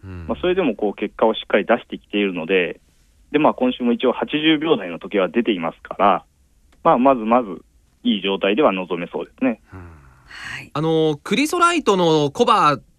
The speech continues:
Speaker 1: 初対戦っていうのはどういうふうにお考えですか？
Speaker 2: そうですね。まあ、持ってる能力だけを考えれば十分太刀打ちはできると思うんですよね。で、今三歳ですから二キロ差もありますし、
Speaker 1: ええ。
Speaker 3: ええ。
Speaker 2: まあ、その辺を考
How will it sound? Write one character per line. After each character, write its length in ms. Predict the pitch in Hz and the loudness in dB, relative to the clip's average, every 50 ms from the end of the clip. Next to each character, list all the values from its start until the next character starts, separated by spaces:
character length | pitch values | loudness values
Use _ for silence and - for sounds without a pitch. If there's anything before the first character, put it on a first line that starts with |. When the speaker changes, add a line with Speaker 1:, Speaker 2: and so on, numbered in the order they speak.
| _ _ _ - | _ _ _ -4
Speaker 1:
初 280 | - 170 160 - - | -2 0 0 0 0
対 200 | - 180 180 170 | 0 2 2 2
戦 200 | 151 160 135 123 | 2 2 0 2
っ 20 | 113 | 0
て 80 | - | 0
い 40 | 120 | 0
う 40 | 113 | 0
の 60 | 107 | 0
は 120 | 101 95 82 - | 0 -2 -6 -10
ど 340 | 87 87 90 139 151 165 170 | -18 -4 0 2 2 4 4
う 40 | 156 | 2
い 40 | 135 | 0
う 20 | 120 | 0
ふ 120 | 117 113 | -2 -4
う 80 | 104 98 | -4 -4
に 360 | 92 87 85 82 80 - - - | -4 -6 -8 -8 -10 -14 -16 -14
お 100 | 107 92 | -10 -6
考 200 | 101 95 92 92 | -6 -6 -4 -6
え 40 | |
で 100 | 87 85 | -6 -8
す 80 | 80 - | -10 -12
か？ 200 | - - - - _ _ _ _ _ _ _ _ _ _ _ _ | -16 -18 -20 -20 _ _ _ _ _ _ _ _ _ _ _ _
Speaker 2:
そ 100 | 113 117 | -8 -8
う 20 | 104 | -6
で 40 | - | -4
す 60 | 104 | -4
ね。 60 | 98 | -4
ま 540 | 95 98 101 110 117 113 104 92 87 85 85 | -4 -2 0 2 2 2 2 0 -2 -4 -8
あ、 40 | 85 | -6
持 200 | 90 104 127 147 | -2 -2 -2 -2
っ 40 | |
て 240 | - _ _ - 151 | -2 _ _ 0 0
る 160 | 131 113 113 | 2 2 2
能 260 | 110 123 139 151 151 151 | 2 2 4 4 4 2
力 400 | 135 123 117 - 107 107 107 101 | 2 0 -2 -4 -6 -6 -4 -2
だ 160 | 101 107 107 | -2 -2 -2
け 200 | - 147 143 135 | -2 -2 0 0
を 260 | 123 113 101 - - _ _ _ _ - | 0 0 -2 -4 -8 _ _ _ _ -12
考 140 | - 131 139 151 156 156 | -10 -8 -4 -2 0 2
え 80 | 160 156 | 2 2
れ 80 | 151 | 2
ば 140 | 135 135 120 | 0 0 -2
十 260 | 104 - 120 127 135 | -2 -4 -4 -4 -4
分 420 | 135 139 143 131 113 101 85 - - _ | -2 -2 -2 -2 -2 -4 -6 -12 -16 _
太 140 | - - - | -10 -10 -8
刀 160 | - 123 117 | -6 -6 -6
打 40 | 107 | -2
ち 100 | - 117 | -2 -2
は 80 | 101 | -2
で 140 | 90 104 104 | -2 -4 -6
き 100 | - - | -6 -6
る 120 | 123 113 - | -6 -4 -4
と 80 | 92 | -6
思 140 | 95 104 104 | -4 -4 -6
う 40 | 92 | -6
ん 20 | |
で 60 | 87 - | -8 -8
す 40 | - | -8
よ 60 | 104 | -6
ね。 240 | 117 147 151 165 160 - - | -4 -4 -4 -6 -10 -10 -8
で、 80 | 113 107 | -6 -4
今 400 | 104 104 110 110 104 104 104 - | -2 0 0 2 2 2 0 0
三 200 | - 123 123 110 | -2 -2 -2 -2
歳 160 | 98 101 92 87 | -4 -6 -6 -6
で 100 | 87 85 | -8 -10
す 60 | - | -8
か 80 | - | -6
ら 160 | 90 85 80 80 | -4 -4 -4 -6
二 160 | 90 98 98 | -8 -8 -6
キ 120 | - 135 | -2 0
ロ 100 | 135 123 | 0 0
差 100 | - 107 | 0 -2
も 160 | 90 85 82 | -6 -6 -8
あ 60 | 82 85 | -10 -10
り 80 | 87 | -8
ま 140 | 92 92 90 | -8 -8 -8
す 60 | - | -10
し、 40 | _ - _ - | _ -20 _ -8
Speaker 1:
え 340 | - 110 107 101 87 78 71 | -6 -4 -2 -2 -4 -4 -6
え。 60 | 175 | -4
Speaker 3:
え 20 | 185 | -4
え。 320 | 196 214 202 190 156 - _ - | -4 -4 -4 -6 -8 -10 _ -18
Speaker 2:
ま 80 | 95 | -18
あ、 40 | - | -10
そ 60 | - 131 | -4 -2
の 60 | 135 139 | 0 0
辺 140 | 147 147 143 | 0 0 0
を 80 | 139 | 0
考 140 | - - 135 | 0 0 0